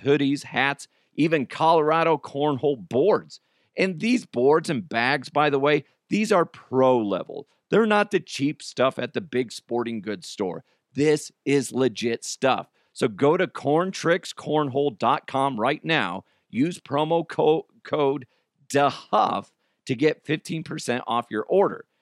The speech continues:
That's Corn Tricks, Tricks spelled with an X, cornhole dot com. And if you love to play cornhole and you think you're good at it,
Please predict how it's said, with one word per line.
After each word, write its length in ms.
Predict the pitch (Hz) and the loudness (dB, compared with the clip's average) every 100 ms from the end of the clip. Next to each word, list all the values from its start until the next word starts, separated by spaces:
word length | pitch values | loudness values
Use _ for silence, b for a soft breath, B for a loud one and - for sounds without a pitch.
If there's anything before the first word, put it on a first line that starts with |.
| _ _ _ - | _ _ _ -4
That's 380 | 123 131 - - _ - | -2 -2 -4 -20 _ -16
Corn 560 | - 139 151 175 190 - | -4 0 2 0 -2 -10
Tricks, 640 | - 151 147 107 - - - | -2 2 2 0 -10 -18 -12
Tricks 420 | - 147 - - 107 | 0 0 0 -10 -20
spelled 420 | - - 139 135 | -20 -2 0 0
with 160 | 117 117 | -2 -2
an 160 | 117 - | -4 -4
X, 460 | 151 135 101 - - _ _ _ - | -2 0 -2 -10 -16 _ _ _ -8
cornhole 540 | 165 151 131 139 127 | -2 0 0 0 0
dot 300 | 113 123 - | 0 -2 -6
com. 420 | - 165 110 80 - _ _ _ _ - | -2 0 0 -6 -18 _ _ _ _ -2
And 400 | 135 135 127 127 | 0 2 0 -2
if 200 | 139 - | -4 -2
you 120 | 131 | 0
love 300 | 117 139 214 | 4 4 4
to 100 | 202 | 0
play 300 | - 151 139 | 0 2 2
cornhole 720 | 120 - 120 110 104 104 95 - _ - | 0 -4 -2 -2 -2 -2 -2 -8 _ -8
and 140 | 127 | -4
you 140 | 120 127 | -2 -2
think 300 | - 175 123 | -2 -4 -2
you're 100 | 117 | -2
good 320 | 98 247 240 | 4 4 4
at 240 | 117 107 | 2 2
it, 180 | 143 - | 0 0